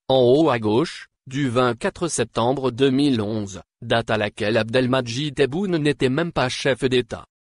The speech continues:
Nous avons retrouvé la une originale du journal, qui bien entendu, ne fait aucune mention du président algérien. Nous avons également consulté les récentes éditions du journal,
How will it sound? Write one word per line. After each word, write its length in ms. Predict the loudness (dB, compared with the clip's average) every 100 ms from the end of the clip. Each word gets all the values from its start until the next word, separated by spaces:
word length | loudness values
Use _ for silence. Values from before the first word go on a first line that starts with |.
| _ _
Nous 200 | -2 2
avons 240 | 2 2 2
retrouvé 520 | 2 0 -6 -2 0
la 140 | 0
une 200 | 0 0
originale 520 | 2 0 -2 -2 -2 -2
du 120 | -2
journal, 560 | -2 -2 -2 -4 -6 -8 _ -8
qui 160 | -6
bien 260 | 0 2 2
entendu, 640 | 0 -2 -6 -6 -8 -8 -12 _
ne 180 | -4 -4
fait 260 | -2 -2 0
aucune 380 | -2 -2 0 2
mention 460 | 0 -2 -4 -4
du 140 | -4 -6
président 640 | -6 -4 -2 0 0 0
algérien. 580 | 0 0 -2 -4 -8 -12 _ _ _ _
Nous 300 | -2 0 2
avons 240 | 0 2
également 480 | 0 0 0 0 -2
consulté 560 | -4 -4 -4 -4 0 0
les 140 | 0
récentes 420 | 0 -2 -2 -2
éditions 520 | -4 -4 -6 -8 -6 -4
du 120 | -2
journal, 540 | -2 -2 -4 -4 -6